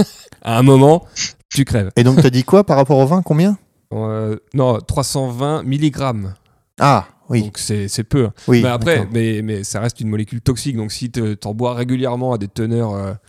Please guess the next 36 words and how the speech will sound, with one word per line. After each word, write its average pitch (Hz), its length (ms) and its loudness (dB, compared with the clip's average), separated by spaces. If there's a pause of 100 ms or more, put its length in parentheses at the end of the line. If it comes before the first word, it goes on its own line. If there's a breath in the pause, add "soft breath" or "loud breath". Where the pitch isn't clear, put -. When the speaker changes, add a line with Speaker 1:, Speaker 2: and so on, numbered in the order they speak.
(920 soft breath)
Speaker 1:
je - 60 0
veux 131 60 0
dire, 139 120 0
tu, 131 140 -8 (180)
tu 131 140 -6
mourras 123 360 -2
pas 147 300 0
en 104 460 -8
buvant 110 320 -4
un 107 40 -6
verre 101 120 -8
de 113 80 -4
vin, 139 220 -4
mais, 113 200 -4
euh, 101 280 -6 (240)
à 110 100 -8
la 104 120 -6
longue. 135 300 -2 (140)
Speaker 2:
Non, 131 220 4
mais, 110 120 0
euh, 104 640 2
Speaker 1:
C'est 117 80 -2
Speaker 2:
je 120 60 -2
veux 113 40 0
Speaker 1:
du 110 60 -2
Speaker 2:
dire, 123 180 4
si 123 120 -2
je 104 100 -4
bois 110 160 4
une 107 100 -2
bouteille 110 300 0
d'un 104 160 0
coup 113 140 -4
comme 104 180 -2
ça, 147 320 2
euh, 98 240 -2